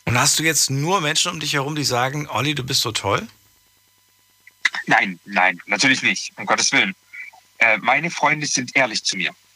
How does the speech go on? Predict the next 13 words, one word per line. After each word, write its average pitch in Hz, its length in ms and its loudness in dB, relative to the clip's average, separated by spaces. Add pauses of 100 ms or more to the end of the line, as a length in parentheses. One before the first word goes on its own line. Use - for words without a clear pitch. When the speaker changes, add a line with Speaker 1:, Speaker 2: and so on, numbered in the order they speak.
(840)
Speaker 2:
Die - 40 -8
sind - 280 -6
immer 196 200 4
Speaker 1:
Die 139 60 4
Speaker 2:
ehrlich. 139 140 4
Speaker 1:
sagen 156 160 -2
ganz 160 180 0
ehrlich, 190 300 0
"Du 107 100 -4
bist 104 200 -2
toll". 101 200 -2
<laughs> - 1500 -2
Nein, 190 460 2